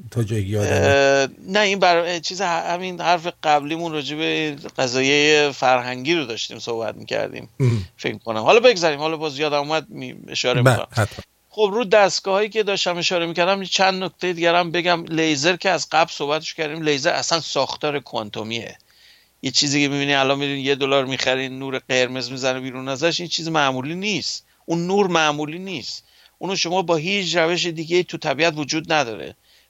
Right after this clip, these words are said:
Speaker 2: باید این دستگاه اینو به وجود بیاره. در یک حالت نجومی شده این بحثیه که بعضی حالتهای نجومی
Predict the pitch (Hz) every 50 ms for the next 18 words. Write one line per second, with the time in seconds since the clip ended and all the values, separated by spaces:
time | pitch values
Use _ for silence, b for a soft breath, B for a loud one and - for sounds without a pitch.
0 | b _ - 139 151 160 156 170 170 165 160 160 _ _ - - 131 131 120 -
1 | - - - 156 156 147 135 - _ _ _ _ _ - 135 123 120 107 117 113
2 | 113 95 - 110 92 98 - 113 107 92 85 92 101 - _ b b b b b
3 | b b b b b b b b - 139 139 139 143 143 139 127 135 185 190 -
4 | - 170 147 156 170 175 - 190 180 180 180 180 175 170 170 165 160 156 156 147
5 | 131 135 143 143 131 123 147 147 143 156 165 175 180 175 170 - - - - -
6 | - - - 127 - - - 156 143 131 165 165 156 139 127 113 104 - 87 135
7 | 135 131 131 127 127 131 143 143 135 - - - 113 110 113 107 - 117 110 104
8 | 113 _ b b b b b b b b _ _ - - - 156 160 165 160 143
9 | 156 160 156 151 147 143 135 131 120 - - - - - - 87 131 131 127 127
10 | 127 123 123 127 - - 143 147 147 143 135 131 123 123 117 113 117 - - 123
11 | 135 135 123 135 131 123 135 147 156 160 165 170 175